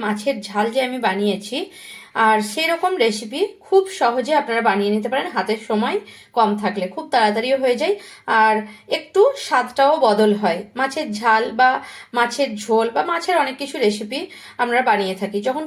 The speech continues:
খেয়ে খেয়ে বোর হয়ে যাই, তখন আমরা কিন্তু এই মাছের ঝালের রেসিপিটা খুব সহজেই বানিয়ে নিতে পারেন। অবশ্য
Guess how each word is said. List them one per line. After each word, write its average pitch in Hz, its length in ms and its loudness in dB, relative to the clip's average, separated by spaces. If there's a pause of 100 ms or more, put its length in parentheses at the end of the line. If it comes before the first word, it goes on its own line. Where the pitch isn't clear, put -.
খেয়ে 294 220 -2
খেয়ে 302 200 -2
বোর 262 200 4
হয়ে 240 200 2
যাই, 294 180 0
তখন 233 180 -4 (120)
আমরা 208 220 2
কিন্তু 220 200 -4 (300)
এই 302 160 0
মাছের 262 340 -2
ঝালের 214 280 2
রেসিপিটা 214 380 -2 (420)
খুব 339 100 -2 (100)
সহজেই 233 460 0
বানিয়ে 202 280 0
নিতে 185 160 -4
পারেন। 180 140 -6 (340)
অবশ্য 370 240 0